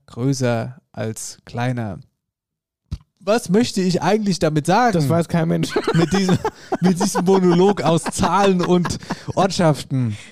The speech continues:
Speaker 1: Diese Zahlen zeigen, dass kleine und noch kleinere Ortschaften im Kreis quasi genauso attraktiv für Zuzüge sind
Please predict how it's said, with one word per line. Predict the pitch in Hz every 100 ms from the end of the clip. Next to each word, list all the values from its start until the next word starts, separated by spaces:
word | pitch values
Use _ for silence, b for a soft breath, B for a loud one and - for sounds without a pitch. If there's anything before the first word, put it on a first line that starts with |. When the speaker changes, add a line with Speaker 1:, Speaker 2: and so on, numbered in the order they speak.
| _ _ b b b b b b b b b b b _
Speaker 1:
Diese | 214 262 277 240 247 254 262 - _
Zahlen | - 156 175 190 190 180
zeigen, | 156 160 170 139 143 202 240 _ _ _ _ _ _ _ _
dass | 131 117 -
kleine | - 139 123 139 233 208 147 190 269 254 - _ _ _ -
und | 147 127 - - -
noch | 185 214 -
kleinere | - 127 143 131 131
Ortschaften | 147 175 - 123 - 143 139
im | 131
Kreis | 123 - 120 180 240 - -
quasi | 123 135 156 156 170 185 - _ _ _ _
genauso | - 131 123 131 208 294 269 226 208
attraktiv | - 180 165 160 - - 185 247
für | - 147 143
Zuzüge | - - 233 262 - - 139 120
sind | 110 117 120 208 214 -